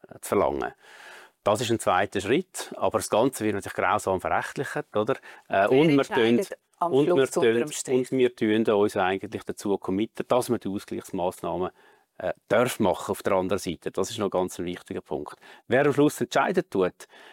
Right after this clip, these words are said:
Speaker 1: ja, am Schluss, äh, ist es, äh, in der Hand von der E U,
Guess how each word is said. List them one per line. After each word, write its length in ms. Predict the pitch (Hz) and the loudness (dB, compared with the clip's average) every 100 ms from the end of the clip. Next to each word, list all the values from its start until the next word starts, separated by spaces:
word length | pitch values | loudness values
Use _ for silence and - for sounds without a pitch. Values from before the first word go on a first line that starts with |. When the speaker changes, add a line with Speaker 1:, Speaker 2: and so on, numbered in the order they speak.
| - | -2
Speaker 1:
ja, 100 | 123 | 0
am 80 | 107 | 2
Schluss, 420 | 139 175 - - | 4 4 2 -2
äh, 280 | 104 95 95 _ _ _ - | 0 2 0 _ _ _ -2
ist 220 | 139 - | -2 0
es, 200 | 95 - | -4 -2
äh, 280 | 98 87 - _ | -2 -2 -2 _
in 120 | 131 | -4
der 160 | - - | -2 2
Hand 320 | 120 107 - | 2 2 -2
von 120 | 107 | -4
der 120 | 98 - | -4 0
E 280 | 127 127 123 | 2 4 4
U, 260 | 104 92 | 4 0